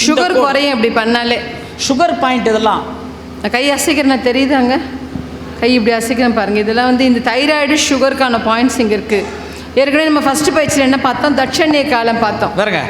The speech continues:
Speaker 1: இந்த கோடு இருக்கு பாருங்க. இது அத்தனையுமே என்னன்னு கேட்டிங்கன்னா தைராய்டு, சுகர்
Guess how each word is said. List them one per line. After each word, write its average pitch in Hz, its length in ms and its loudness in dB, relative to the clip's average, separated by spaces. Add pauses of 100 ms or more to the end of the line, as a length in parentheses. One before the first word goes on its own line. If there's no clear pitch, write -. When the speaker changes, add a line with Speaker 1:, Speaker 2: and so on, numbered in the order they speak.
(480)
Speaker 1:
இந்த 247 280 4
கோடு 294 380 2
இருக்கு 254 160 0
பாருங்க. 202 280 0 (1160)
இது 233 180 2
அத்தனையுமே 320 480 0
என்னன்னு 269 280 2
கேட்டிங்கன்னா 202 380 0 (1080)
தைராய்டு, 262 720 0 (600)
சுகர் 262 320 2